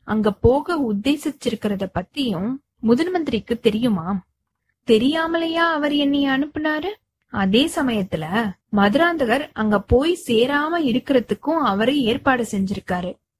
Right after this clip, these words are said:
யாரோ தீவத்திய தூக்கி பிடிச்சான் அப்படின்னு சொன்னியே,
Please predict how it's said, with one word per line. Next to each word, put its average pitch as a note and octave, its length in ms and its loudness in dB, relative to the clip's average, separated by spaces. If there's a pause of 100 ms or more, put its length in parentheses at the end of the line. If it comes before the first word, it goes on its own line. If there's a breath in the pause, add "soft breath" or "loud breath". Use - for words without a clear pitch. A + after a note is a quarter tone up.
(180)
யாரோ A3+ 420 2 (160)
தீவத்திய D#4+ 560 0
தூக்கி C#4+ 400 0
பிடிச்சான் B3+ 640 0
அப்படின்னு A3 500 0
சொன்னியே, A3 540 0